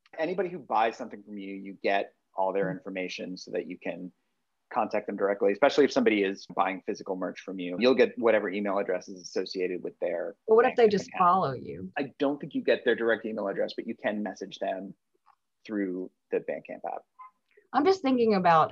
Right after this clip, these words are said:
Speaker 2: all the different things that you could give up. You could just have that one-stop shop. Here's, I'm selling my stuff. I'm live streaming my
Speaker 1: Right.
Speaker 2: stuff. I'm sending out a monthly email or newsletter. I'm crowdfunding instead of using five different tools.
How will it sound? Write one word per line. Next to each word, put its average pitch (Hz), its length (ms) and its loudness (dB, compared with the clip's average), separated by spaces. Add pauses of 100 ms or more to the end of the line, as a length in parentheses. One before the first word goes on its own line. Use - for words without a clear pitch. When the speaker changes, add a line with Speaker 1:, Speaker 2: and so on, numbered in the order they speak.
(120)
Speaker 2:
all 208 280 8
the 208 100 6
different 190 360 -2
things 180 220 2
that 165 120 -2
you 170 100 -4
could 175 200 -2
give 165 180 4
up. 220 280 6
You 254 180 4
could 220 120 2
just 214 280 8 (100)
have 190 180 6
that 175 200 6
one-stop 190 720 4
shop. 262 360 2
Here's, 165 300 0 (320)
I'm - 160 -8
selling 247 380 4
my 269 120 6
stuff. 254 400 4 (380)
I'm 135 160 -6
live 240 320 4
streaming 254 260 0
my 233 100 2
Speaker 1:
Right. 233 100 2
Speaker 2:
stuff. 233 280 6 (340)
I'm - 80 -8
sending 233 340 2
out 185 180 6
a 160 180 4
monthly 202 760 4 (180)
email 220 500 6
or 165 80 0
newsletter. 208 760 2
I'm 165 440 -2
crowdfunding 233 1000 6 (280)
instead 185 200 -2
of 185 80 0
using 170 340 0
five 175 280 4
different 170 380 -4
tools. 165 560 4